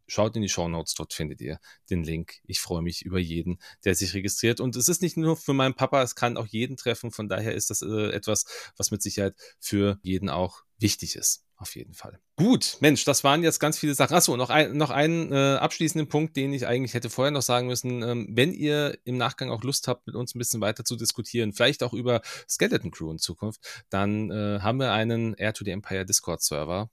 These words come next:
Da laden wir euch gerne zu ein, wenn ihr uns einfach mal anschreibt. Wir kommen kurz ins Gespräch. Wir haben den Server nicht für alle offen. Das heißt, wir, ähm,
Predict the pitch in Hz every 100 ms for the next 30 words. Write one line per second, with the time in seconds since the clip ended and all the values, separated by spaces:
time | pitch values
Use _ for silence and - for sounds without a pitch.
0 | _ 82 85 87 87 95 120 101 - 98
1 | 113 - - 101 135 147 143 107 104 120
2 | 127 - 110 113 107 - - 101 110 143
3 | 175 - 120 123 - - - 117 - 143
4 | - - 127 - - - 143 - 113 120
5 | 120 117 - 113 117 117 - 90 113 101
6 | 123 135 127 110 - 104 - 104 104 101
7 | 107 104 104 -